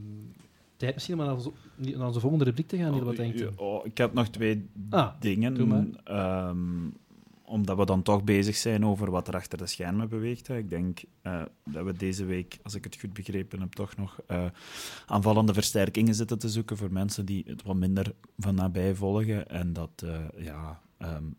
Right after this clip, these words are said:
Speaker 2: onder andere de Amerikaan die getest heeft, eh, eh, ik denk nog niet rond, of wel nog niet officieel rond, maar wel, ehm,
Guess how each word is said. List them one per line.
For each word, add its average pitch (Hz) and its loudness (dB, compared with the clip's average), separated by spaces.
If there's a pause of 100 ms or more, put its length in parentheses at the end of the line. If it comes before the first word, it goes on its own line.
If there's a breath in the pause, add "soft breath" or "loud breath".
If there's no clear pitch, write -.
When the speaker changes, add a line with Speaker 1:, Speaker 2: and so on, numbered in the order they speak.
Speaker 2:
onder 85 -4
andere 85 -2
de 87 -8
Amerikaan 90 -4
die 90 -6
getest 85 -6
heeft, 90 -8
eh, 82 -4
eh, 78 -6 (580)
ik - -14 (260)
denk 98 -4
nog 101 -4
niet 113 2
rond, 135 -2
of 143 -6
wel 147 -2 (160)
nog 123 -4
niet 135 2
officieel 120 2
rond, 113 4 (320 loud breath)
maar 101 6
wel, 98 6
ehm, 92 4